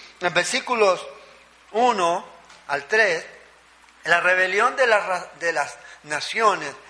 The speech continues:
y cómo Dios se ríe de esta rebelión, ¿ya? O sea, la gente se rebela en contra de Dios, pero Dios,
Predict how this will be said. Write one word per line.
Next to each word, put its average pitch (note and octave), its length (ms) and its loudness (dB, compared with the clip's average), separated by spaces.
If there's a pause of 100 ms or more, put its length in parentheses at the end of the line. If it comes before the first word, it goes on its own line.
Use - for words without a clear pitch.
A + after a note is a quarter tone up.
(240)
y E3 80 -10
cómo C#4 340 2
Dios C4 240 2
se A3 240 0
ríe G#3 640 -2 (1300)
de F3+ 220 2
esta G3 520 -2 (180)
rebelión, D#3+ 680 -2 (680)
¿ya? D3 200 -10 (540)
O - 40 -20
sea, F3 100 4
la F3 100 4
gente A3 300 -4
se G3 320 2
rebela G3 400 4
en A#3+ 80 -4
contra A3 340 2
de A#3 60 2
Dios, A3 300 2
pero F3 180 -2
Dios, G3 300 0